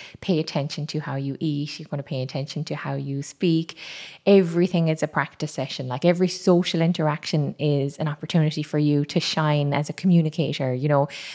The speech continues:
like, how do we show up as a singer every day in, in every aspect of your life?" I think that how you use your voice every day is your speaking voice. So paying attention to your speaking voice is really important. Paying attention to how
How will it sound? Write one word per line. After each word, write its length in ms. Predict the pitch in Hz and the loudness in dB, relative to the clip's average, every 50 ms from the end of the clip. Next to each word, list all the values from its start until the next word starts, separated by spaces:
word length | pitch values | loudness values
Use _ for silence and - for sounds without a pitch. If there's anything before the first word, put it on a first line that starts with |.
| - - - | -16 -2 0
like, 160 | 151 151 - | 0 0 0
how 320 | - - 160 156 165 165 | 0 2 4 4 6 4
do 160 | 165 165 165 | 4 2 2
we 100 | 156 147 | 2 2
show 240 | 151 - - 160 147 | 0 2 2 2 2
up 140 | 143 147 - | 2 2 0
as 100 | 151 151 | -4 -6
a 60 | 151 | -4
singer 340 | - - - 160 143 139 139 - | -4 -2 -2 -2 0 -2 -4 -4
every 240 | 135 139 151 143 143 | -4 -2 -2 -2 -2
day 240 | - 139 131 127 | -2 -2 -2 -2
in, 100 | 127 127 - | -2 -4 -6
in 300 | - 143 139 131 127 - | -6 -6 -4 -4 -4 -6
every 240 | 135 139 - 131 123 | -6 -8 -8 -8 -10
aspect 400 | 135 - - - 135 143 - - | -10 -12 -10 -10 -10 -8 -8 -6
of 80 | 147 | -4
your 140 | 139 143 135 | -2 -2 0
life?" 340 | 131 135 156 208 220 - - _ - - - - - - - - - - | 2 2 2 2 2 0 -6 _ -18 -18 -16 -16 -16 -16 -18 -18 -4 0
I 120 | - 185 | 2 2
think 380 | 185 - - 214 196 202 - - | 2 4 4 4 4 4 2 2
that 340 | 185 165 160 170 170 - - - _ - | 2 4 4 2 -2 -6 -14 -14 _ -4
how 200 | - - 196 208 | 2 4 6 6
you 160 | 202 190 196 | 6 4 4
use 260 | 185 175 196 196 - | 4 4 4 6 6
your 80 | 196 170 | 4 4
voice 280 | - 175 175 180 - - | 4 4 4 4 2 0
every 200 | 165 165 170 170 | 2 2 2 4
day 400 | - 165 165 160 165 165 170 - - - - _ _ _ | 4 6 6 6 6 4 4 0 -6 -18 -20 _ _ _
is 220 | - 175 156 151 - | 4 4 4 4 2
your 80 | 147 147 | -2 -2
speaking 380 | - - 165 160 - 170 175 | 0 0 0 2 2 2 2
voice. 500 | 175 - 190 208 233 262 - - - - - - - - - _ | 4 4 4 4 2 0 -4 -8 -10 -10 -14 -18 -20 -20 -20 _
So 460 | - - - 185 175 175 170 165 165 165 | 0 4 6 6 8 6 6 4 4 2
paying 240 | - 196 185 175 165 | 2 2 2 2 2
attention 400 | 160 - - 165 170 - - 180 | 2 0 2 0 2 2 0 0
to 80 | - 170 | 0 0
your 100 | 156 170 | -2 -4
speaking 380 | - - - 151 151 - 160 | -2 -2 -4 -2 0 -2 0
voice 320 | 151 151 147 147 147 - 156 | 0 2 2 0 0 -2 -4
is 100 | 156 156 | -4 -2
really 220 | 156 151 143 147 | 0 0 0 0
important. 540 | 143 151 - 139 131 120 - 156 185 196 - | -2 -4 -4 -4 -4 -2 0 0 0 0 0
Paying 200 | - 254 240 233 | 2 2 4 4
attention 380 | 208 202 - 170 175 170 - 156 | 4 4 2 0 0 0 -2 -4
to 80 | - 160 | -6 -6
how 440 | - 151 151 151 151 151 156 170 | -4 -2 0 2 2 2 2 0